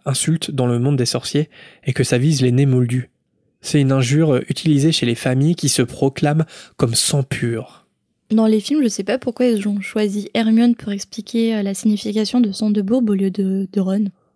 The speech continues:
Speaker 1: Ah, parce que Hermione, elle a toujours pu lire, euh, une, l'information dans un livre et donc ils se sont dit, euh, c'est
Speaker 2: Oui, mais
Speaker 1: Hermione le sait déjà.
Speaker 2: Pourquoi modifier ?
Speaker 1: Mmh. Ouais.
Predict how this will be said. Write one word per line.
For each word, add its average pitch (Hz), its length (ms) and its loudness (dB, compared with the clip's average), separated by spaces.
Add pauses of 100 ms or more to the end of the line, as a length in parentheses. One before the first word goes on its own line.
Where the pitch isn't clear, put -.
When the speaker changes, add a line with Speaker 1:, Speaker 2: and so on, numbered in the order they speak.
Speaker 1:
Ah, 135 160 2
parce 127 180 0
que - 80 0
Hermione, 135 380 2
elle 127 140 0
a 127 80 0 (400)
toujours 147 400 2
pu - 200 -2
lire, 143 320 4
euh, 135 240 2
une, 131 200 2
l'information 135 640 0
dans 127 220 0
un 127 40 0
livre 135 340 2
et 127 40 0
donc 127 220 -4
ils - 40 -8
se - 100 -2
sont 131 120 -4
dit, 131 240 -6
euh, 131 120 -6 (340)
c'est 220 200 2
Speaker 2:
Oui, 226 80 4
mais 202 80 -4 (100)
Speaker 1:
Hermione 135 240 0
le 127 80 2
sait 131 120 0
déjà. 131 300 -2 (340)
Speaker 2:
Pourquoi 262 300 0
modifier ? 226 560 0 (240)
Speaker 1:
Mmh. 139 340 2 (520)
Ouais. 165 140 -2